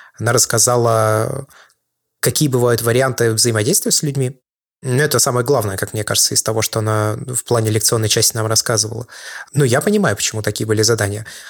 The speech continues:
А, перебороть страх, э, отказа и понять, что, в общем, на самом деле люди н-, отказывают не так уж и часто, а, если ты предлагаешь им что-то сделать. То есть уметь наладить контакт, да, это съемка незнакомца.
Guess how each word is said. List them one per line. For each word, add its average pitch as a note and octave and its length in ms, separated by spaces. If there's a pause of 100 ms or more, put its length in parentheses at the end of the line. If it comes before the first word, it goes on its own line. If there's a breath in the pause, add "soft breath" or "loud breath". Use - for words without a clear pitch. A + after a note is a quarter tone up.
(120)
А, G#2+ 280
перебороть C3 460
страх, C3+ 460
э, B2 220
отказа A#2 840 (480)
и C#3+ 100
понять, A#2+ 300
что, A2+ 160
в - 20
общем, A2+ 240
на A2+ 80
самом A#2+ 180
деле A#2 220
люди A#2+ 260
н-, A2+ 260 (220)
отказывают A2+ 520
не A2+ 80
так C#3 160
уж - 140
и - 20
часто, B2 460 (560 loud breath)
а, A2+ 180
если A#2 300
ты A2 140
предлагаешь A2+ 540
им A2+ 80
что-то A#2 680 (240)
сделать. A#2 680
То A#2 80
есть A2 140
уметь C#3+ 380
наладить A#2 360
контакт, G#2 340
да, A2+ 120
это C3+ 120
съемка A#2+ 320
незнакомца. A2+ 720